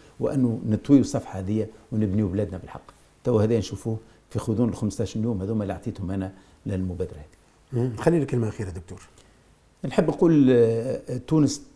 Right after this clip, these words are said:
Speaker 1: تعثرت وتعدت بعديد في تاريخها الحديث على الأقل المعاصر بعديد المراحل اللي هي كانت قاتمة أحيانًا،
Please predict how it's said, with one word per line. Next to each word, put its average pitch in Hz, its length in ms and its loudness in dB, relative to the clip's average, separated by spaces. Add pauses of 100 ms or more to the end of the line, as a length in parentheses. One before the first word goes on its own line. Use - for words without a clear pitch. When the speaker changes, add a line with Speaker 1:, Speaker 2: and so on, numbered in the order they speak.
(180)
Speaker 1:
تعثرت 113 540 -2
وتعدت 117 460 -4
بعديد 110 880 -6 (120)
في - 80 -8
تاريخها 151 360 2
الحديث 120 440 -4
على 90 100 -6
الأقل 95 240 -8 (340)
المعاصر 101 380 -10 (920)
بعديد 113 520 0
المراحل 104 520 -2
اللي 98 140 -4
هي 104 140 -2
كانت 101 280 -6
قاتمة - 400 -4
أحيانًا، 98 440 -4